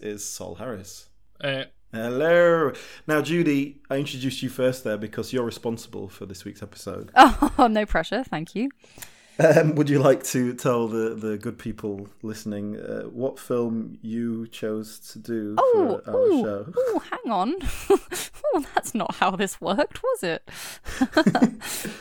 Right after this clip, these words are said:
Speaker 1: <laughs>
Speaker 3: Um,
Speaker 1: No, I chose it, but I chose it on your behalf. So <laughs>
Speaker 3: Oh,
Speaker 1: you go
Speaker 3: that's true.
Speaker 1: ahead.
Speaker 3: I have,
Speaker 1: I chose
Speaker 3: I
Speaker 1: it
Speaker 3: have
Speaker 1: for your
Speaker 3: been
Speaker 1: benefit.
Speaker 3: pestering you for about two and a half years to do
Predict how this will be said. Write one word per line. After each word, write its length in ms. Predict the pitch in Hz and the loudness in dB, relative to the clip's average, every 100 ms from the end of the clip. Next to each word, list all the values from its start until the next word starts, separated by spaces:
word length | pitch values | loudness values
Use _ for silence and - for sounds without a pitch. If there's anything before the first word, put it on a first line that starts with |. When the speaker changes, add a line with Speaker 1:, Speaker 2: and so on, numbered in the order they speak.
| - | -16
Speaker 1:
<laughs> 80 | - | 4
Speaker 3:
Um, 300 | - 233 233 | 10 10 10
Speaker 1:
No, 180 | 220 196 | 10 10
I 120 | 190 | 10
chose 340 | - 180 139 123 | 8 8 8 6
it, 180 | 123 120 | 0 0
but 180 | 123 123 | 0 2
I 120 | 131 | 2
chose 280 | 143 135 123 | 4 2 2
it 40 | |
on 120 | 117 | 0
your 120 | 117 | -2
behalf. 520 | 104 92 107 98 - - | -4 -6 -8 -10 -18 -18
So 420 | - 120 117 113 | -4 -2 0 0
<laughs> 40 | - | 6
Speaker 3:
Oh, 200 | 208 196 185 | 8 10 8
Speaker 1:
you 40 | - | 8
go 60 | 175 | 6
Speaker 3:
that's 140 | - | 8
true. 80 | 160 | 6
Speaker 1:
ahead. 140 | 185 | 6
Speaker 3:
I 180 | 151 185 | 4 4
have, 240 | 214 196 - - - | 4 0 -4 -20 -4
Speaker 1:
I 80 | 135 | -4
chose 120 | - 151 | 2 2
Speaker 3:
I 20 | |
Speaker 1:
it 20 | 135 | 2
Speaker 3:
have 100 | 208 | 2
Speaker 1:
for 60 | |
your 100 | 127 123 | 2 2
Speaker 3:
been 120 | 117 | 0
Speaker 1:
benefit. 120 | 208 | -2
Speaker 3:
pestering 320 | - 180 175 | -4 -6 -6
you 180 | 165 160 | -6 -10
for 120 | - | -8
about 220 | 170 170 - | -6 -6 -4
two 120 | 185 | -4
and 100 | 170 | -4
a 40 | |
half 240 | 170 156 160 | -4 -6 -6
years 420 | 160 165 156 - _ _ _ - | -10 -10 -14 -18 _ _ _ -10
to 120 | 185 | -6
do 500 | 175 170 160 156 | -4 -2 -4 -8